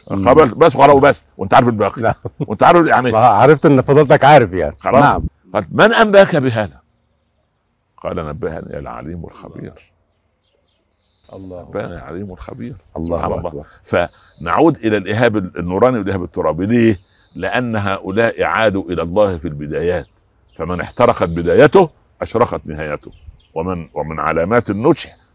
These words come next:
Speaker 2: العودة إلى الله في الب-، من عادة النشأ في النهايات،
Speaker 1: مم.
Speaker 2: العودة إلى الله في البدايات، يبدأ بداية سليمة، بداية
Speaker 1: نعم.
Speaker 2: صحيحة.
Speaker 1: ممتاز. أنا في نهاية الحلقة مائة دقيقة أود أن آخذ رسالة،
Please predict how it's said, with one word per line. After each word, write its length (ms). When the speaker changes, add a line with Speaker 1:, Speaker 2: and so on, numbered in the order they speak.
Speaker 2:
العودة 500
إلى 240
الله 340
في 80
الب-، 160
من 100
عادة 260
النشأ 300
في 60
النهايات، 520
Speaker 1:
مم. 260
Speaker 2:
العودة 440
إلى 80
الله 140
في 60
البدايات، 300
يبدأ 360
بداية 320
سليمة، 420
بداية 260
Speaker 1:
نعم. 80
Speaker 2:
صحيحة. 480
Speaker 1:
ممتاز. 420
أنا 120
في 100
نهاية 220
الحلقة 380
مائة 180
دقيقة 400
أود 240
أن 100
آخذ 400
رسالة، 580